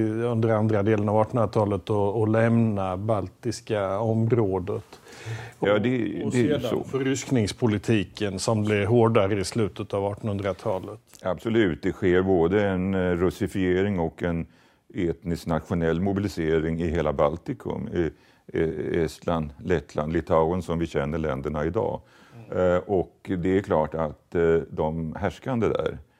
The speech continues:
Speaker 2: det var inte ryssar och svenskar på sin tid, utan det var just den tyska aristokratin, den tyska lantadeln, de tyska, eh, statsborgarna. Det var de som hade befälet och angav tonen.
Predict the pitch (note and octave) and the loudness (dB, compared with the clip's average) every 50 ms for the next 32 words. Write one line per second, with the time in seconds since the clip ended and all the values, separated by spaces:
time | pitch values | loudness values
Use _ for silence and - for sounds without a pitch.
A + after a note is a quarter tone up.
0 | _ _ _ _ _ _ _ _ - - - - G#2+ G2 F#2 F#2 G#2+ G#2 E2 - | _ _ _ _ _ _ _ _ -14 -10 -6 -4 0 0 2 2 2 0 0 -2
1 | E2 E2 G2 F2 C#2+ - - E2 E2 E2+ E2+ E2+ - - F2+ E2+ D#2+ D#2+ - - | -2 -2 -2 -2 -2 -4 -6 -4 -2 -2 -2 -2 -2 -2 -2 -2 -4 -4 -2 -2
2 | B2 A#2 C3+ A#2+ - E2 D#2 D2 - - D#2+ D#2 D2+ - D2 G2+ C#3 B2 E2+ D2 | -2 -2 -2 -4 -4 -6 -8 -6 -6 -6 -6 -6 -4 -4 -2 0 0 2 2 2
3 | - C#3 D3+ A2 - - - D#2 D2 - F2+ - - - - D#2 D2+ D2 - _ | 0 0 -2 -2 -4 -6 -8 -8 -6 -6 -6 -6 -8 -10 -8 -8 -8 -8 -10 _
4 | _ _ _ - - F2 F2+ - - - E2+ - - E2 D2+ - - - - D#2 | _ _ _ -6 -2 -2 -2 -2 -2 -6 -6 -6 -6 -8 -6 -6 -6 -6 -6 -4
5 | D#2+ D#2+ D#2+ D2 - - - - - - E2 E2 E2+ E2+ D2 C2+ - - - C#2+ | -4 -6 -6 -6 -6 -8 -10 -6 -4 -2 0 2 2 2 0 -4 -6 -4 -2 -2
6 | C#2+ D2 C#2 C2 D#2 D2+ - - - - _ _ - F2 D#2+ D2+ - - F2 C#2+ | 0 -2 -2 -4 -8 -8 -10 -14 -20 -20 _ _ -8 -8 -8 -6 -4 -4 -6 -6
7 | - - - - D2 D2+ D2+ D2 D2+ D#2+ - - _ _ _ _ _ - - - | -6 -10 -8 -6 -4 -4 -4 -4 -4 -6 -6 -8 _ _ _ _ _ -16 -14 -12
8 | B1+ - - - - - E2 E2 E2+ - - F#2 E2 D#2+ - - - D2+ C#2+ D#2 | -12 -12 -12 -12 -12 -10 -10 -12 -8 -4 -2 -2 -2 -2 -4 -4 -2 0 2 2
9 | E2 E2+ E2 D2+ C#2+ C#2 C2 C2 C#2+ E2 D2 D#2 D2+ C#2+ D2+ D#2 F#2+ G#2+ G#2 - | 2 2 0 0 -2 -2 -2 -2 -2 0 0 0 0 0 0 -2 -4 -4 -6 -6
10 | - F#2 E2+ D#2 D2+ D2 - _ _ _ _ _ _ _ _ _ _ - - E2 | -8 -6 -4 -4 -6 -6 -10 _ _ _ _ _ _ _ _ _ _ -6 -4 -4
11 | C#2+ C2 D#2 E2 - - - - - - - - - A#2 A#2 - _ _ - - | -2 -2 -4 -4 -4 -4 -6 -6 -6 -8 -10 -10 -12 -14 -16 -18 _ _ -12 -10
12 | B2 - A2+ - _ _ _ _ - - F#2 E2 D2+ D2 D#2 D#2 D2+ - - E2+ | -10 -8 -8 -10 _ _ _ _ -6 -4 -2 -2 0 0 0 -2 -2 -4 -6 -6
13 | E2 - - - - - - - - D#2+ | -6 -6 -8 -12 -12 -12 -10 -8 -8 -10